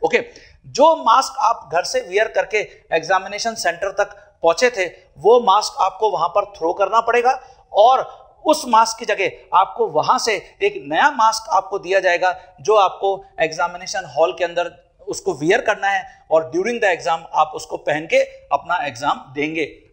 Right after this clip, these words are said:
आप अपने साथ examination hall के अंदर अपना जो hand sanitizer है और transparent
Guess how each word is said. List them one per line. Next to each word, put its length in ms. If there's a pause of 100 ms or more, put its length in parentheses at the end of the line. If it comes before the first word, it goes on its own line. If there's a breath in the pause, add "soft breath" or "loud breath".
(120)
आप 440
अपने 260
साथ 340
examination 560
hall 220
के 100
अंदर 240 (300 loud breath)
अपना 240
जो 120
hand 320
sanitizer 600
है 360
और 140
transparent 640